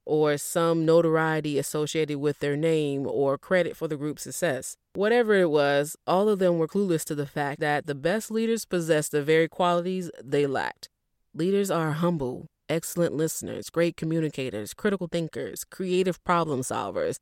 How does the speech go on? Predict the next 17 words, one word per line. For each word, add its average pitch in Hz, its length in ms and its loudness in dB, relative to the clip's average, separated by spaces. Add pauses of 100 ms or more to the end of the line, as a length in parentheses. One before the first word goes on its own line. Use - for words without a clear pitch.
(160)
and 160 420 2
so 220 260 2
much 160 260 0
more. 65 320 -8 (340)
Great 185 320 2
leaders 190 300 2
aren't 165 220 0
looking 160 260 -2
to 147 100 -4
control 147 380 0
people. - 400 -8 (140)
In 190 120 4
fact, 214 380 -2 (180)
most 214 300 0
don't 233 200 4
want 226 200 2
power, 143 400 -4